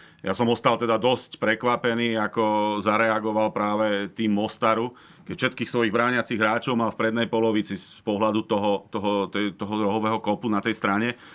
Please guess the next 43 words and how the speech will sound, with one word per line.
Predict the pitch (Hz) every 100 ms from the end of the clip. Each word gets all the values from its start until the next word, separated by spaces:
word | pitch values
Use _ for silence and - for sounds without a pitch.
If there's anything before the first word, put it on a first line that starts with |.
| - -
Vlastne | 80 104
Čavrič | 113 110 113
ostal | 117 - 117 -
absolútne | 117 113 - 117 104 101 98
sám | - 113 101
tam. | 92 92
On | 90 98
si | 101
mohol | 101 104
tú | 101
loptu | 101 87 104
prebrať, | 123 135 101 90
on | 90
si | 87
ju | 101
mohol | 98 101 104
nažonglovať | 107 127 110 98 87
dvakrát | 90 87 98 107 - - - -
a | - 92 95 98
mal | 98 104 101
by, | 107 104
mal | 95 101
by | 104
určite | 110 117 107
toľko | 104 110 107 113
času. | 120 113 120
Čiže | - 92 92
to, | - 101 101 98
to | 104
bola | 98 101
veľká | 104 113 101
taktická | 104 - 107 110
chyba | - 107 104 - - - - -
zo | 98
strany | 113 - 117
Mostaru, | 104 104 - 127
ale | 127 107 104
perfektne | - 117 113 127 -
zvládnutá | 113 104 107 107 104 113 107
štandardka | - 104 104 104 110
zo | 101
strany | 98 104 107
Slovana. | 98 113 117 98